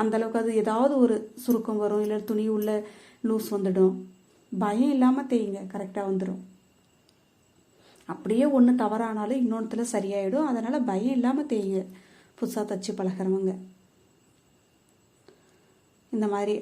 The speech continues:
அடையாளப்படுத்திக்கலாம். நல்லா டாட் பிடிக்கிற இடம். உங்களுக்கு வந்து அப்படியே கழுத்து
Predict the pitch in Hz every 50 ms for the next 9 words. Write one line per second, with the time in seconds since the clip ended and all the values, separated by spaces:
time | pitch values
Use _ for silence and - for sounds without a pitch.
0 | 202 208 196 208 208 208 202 - 202 190 190 202 185 190 196 196 196 220 262 339
1 | - - - _ _ _ _ _ _ _ _ _ _ _ _ _ _ _ _ _
2 | _ _ _ - - - _ _ _ _ _ _ _ _ _ _ _ - - 214
3 | 214 208 214 214 214 208 - - 247 - - 214 208 202 202 190 202 214 254 -
4 | - - - - - - - - - - - - - - - 269 262 254 247 240
5 | 240 240 247 247 302 320 370 381 - - - - _ _ _ _ - 196 196 190
6 | - 240 233 240 269 294 302 294 262 226 233 247 247